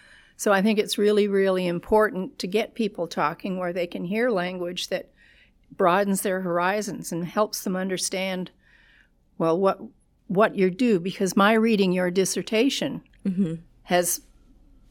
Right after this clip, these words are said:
Speaker 1: educated me, and I think I've educated you a little
Speaker 2: Mm-hmm.
Speaker 1: bit about language. So that's because we have been sitting down across a table and talking to each other.
Speaker 2: Absolutely. It's a collaboration.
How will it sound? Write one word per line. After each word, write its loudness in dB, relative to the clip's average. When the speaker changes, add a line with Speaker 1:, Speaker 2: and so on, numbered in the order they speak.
Speaker 1:
educated 4
me, 4
and 2
I 4
think -2
I've 4
educated 2
you 4
a 4
little 2
Speaker 2:
Mm-hmm. -2
Speaker 1:
bit 2
about -2
language. -6
So 0
that's 2
because 2
we 2
have 0
been 2
sitting 2
down 2
across -2
a -10
table -2
and -2
talking -2
to -8
each -10
other. -10
Speaker 2:
Absolutely. 0
It's -20
a -20
collaboration. -2